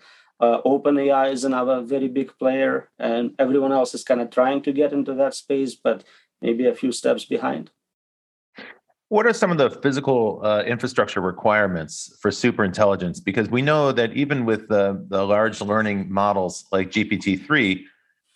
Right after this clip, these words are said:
Speaker 2: that there's a tremendous computational cost, that you need a lot of infrastructure just to run a,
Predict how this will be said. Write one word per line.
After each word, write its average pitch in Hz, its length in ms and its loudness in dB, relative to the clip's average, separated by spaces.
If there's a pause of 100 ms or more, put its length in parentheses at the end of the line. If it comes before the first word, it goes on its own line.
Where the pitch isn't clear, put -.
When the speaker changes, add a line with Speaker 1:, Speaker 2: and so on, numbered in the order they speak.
(160)
Speaker 2:
that 101 140 0
there's 113 160 2
a 117 60 0
tremendous 135 760 0
computational 95 720 -2
cost, 87 500 -2
that 95 100 -2
you 101 100 0
need 110 200 2
a 98 60 2
lot 107 280 2
of 98 80 -2
infrastructure 101 640 0
just 151 240 0
to 139 60 -4
run 127 260 2
a, 104 240 2